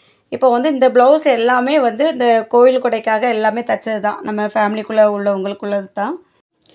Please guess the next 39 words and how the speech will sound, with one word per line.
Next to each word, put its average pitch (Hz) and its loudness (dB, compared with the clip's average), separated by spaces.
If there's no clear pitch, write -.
இப்போ 262 -2
நான் 254 2
வந்து 254 0
இவ்வளோ 277 2
நேரம் 277 4
பேசினேன் 302 2
இல்லையா, 269 4
அந்த 240 -2
ப்ளவுஸ் 262 2
வந்து 262 0
கடைசியில 285 0
உங்களுக்கு 254 2
காமிக்கிறேன். 226 0
ஏன்னா, 240 2
அந்த 269 2
தைக்க 247 0
தைக்க 311 -2
ஒவ்வொரு 269 4
வீடியோவா 262 2
கொஞ்சம் 247 -2
கொஞ்சம் 254 2
எடுத்து 247 2
வச்சிருந்தேன். 240 -2
அது 254 2
இல்லாம 294 2
நிறைய 285 2
மாடல் 262 2
வந்து 262 0
தச்ச 226 -2
வீடியோஸுமே 269 0
நம்ம 269 -4
ஃபோன்ல 254 -6
எடுத்து 240 0
வச்சிருக்கோம். 269 0
சுத்தமா 339 -4
எடிட் 262 0
பண்றதுக்கு 262 -2
டைமே 220 0
இல்ல. 208 -4